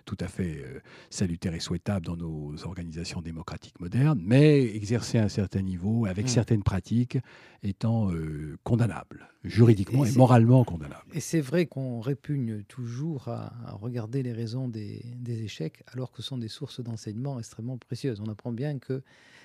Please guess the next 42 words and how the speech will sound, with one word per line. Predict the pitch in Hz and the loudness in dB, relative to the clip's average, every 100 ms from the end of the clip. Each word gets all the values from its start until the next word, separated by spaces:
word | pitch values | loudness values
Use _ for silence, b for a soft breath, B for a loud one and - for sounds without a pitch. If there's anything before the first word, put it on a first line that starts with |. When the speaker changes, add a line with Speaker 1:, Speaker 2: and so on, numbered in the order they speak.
| B - | B -6
Speaker 2:
et | 143 | -4
surtout | - 160 - 196 - _ | -2 -2 0 0 -2 _
que | 113 | -10
dans | 117 | -6
les | 127 104 | -6 -6
échecs. | 107 - - - - | -8 -10 -18 -18 -10
Speaker 1:
Bien | - 90 | -8 -6
sûr, | - - | -4 4
Speaker 2:
Alors | 165 | 6
Speaker 1:
les | 135 | 8
échecs | 127 170 - | 8 8 6
ou | |
les | 170 | 4
crises. | - 117 120 131 107 | 4 4 2 0 -6
Speaker 2:
Ou | 107 110 | 0 6
les | 180 | 8
crises, | 180 147 127 | 8 4 4
ou | 160 | 2
les | |
Speaker 1:
Et | |
Speaker 2:
crises, | 170 127 | 4 8
Speaker 1:
là, | 139 143 117 | 8 8 6
Speaker 2:
c'est | |
Speaker 1:
on | 104 | 4
Speaker 2:
une | |
Speaker 1:
peut | 123 | 6
Speaker 2:
forme | 160 143 | 6 8
Speaker 1:
citer, | 156 135 123 | 10 10 10
Speaker 2:
d'échec. | 98 | 8
Speaker 1:
euh, | 90 87 87 85 | 2 -2 -4 -6
Edgar | 92 87 87 | -6 -4 2
Morin, | 123 147 147 | 6 10 10
le | 107 | 8
grand | 95 98 | 2 -2
Edgar | 95 90 87 | -2 -4 -4
Morin, | 92 113 135 120 | 2 6 6 6
la | 82 | 2
méthode. | 90 - 143 123 80 - B B - | 0 10 12 12 10 -8 B B -16
La | 80 | -16
crise | - - 101 131 151 120 | -14 -8 -2 0 0 -4
ou | 92 92 | -8 -6
l'échec | 95 92 - 147 165 - | -6 -4 2 2 2 -4